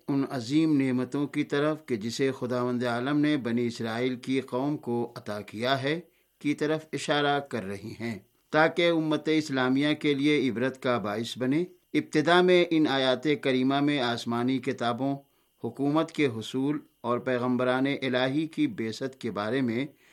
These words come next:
مطالب بیان ہوئے ہیں۔ اس کے بعد پاک و پاکیزہ دن کی طرف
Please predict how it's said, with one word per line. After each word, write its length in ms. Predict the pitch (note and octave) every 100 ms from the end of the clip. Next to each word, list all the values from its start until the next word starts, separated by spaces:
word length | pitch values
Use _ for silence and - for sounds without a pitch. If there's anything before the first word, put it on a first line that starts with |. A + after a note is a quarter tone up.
| - _ -
مطالب 580 | C#3+ D3+ D3 D3+ D3
بیان 340 | A2+ G2+ G2+ A2 A2+
ہوئے 180 | G2+ A2
ہیں۔ 240 | A2 B2 G2 _ _ _ - _ -
اس 140 | C#3
کے 140 | - E3
بعد 220 | D#3+ F3 F#3
پاک 260 | D#3 D3+ D3+
و 120 | D#3+
پاکیزہ 680 | D#3+ C#3+ C#3 C#3+ C#3 C#3+ D#3
دن 300 | B2+ B2+ D3+
کی 140 | -
طرف 240 | D3 C#3+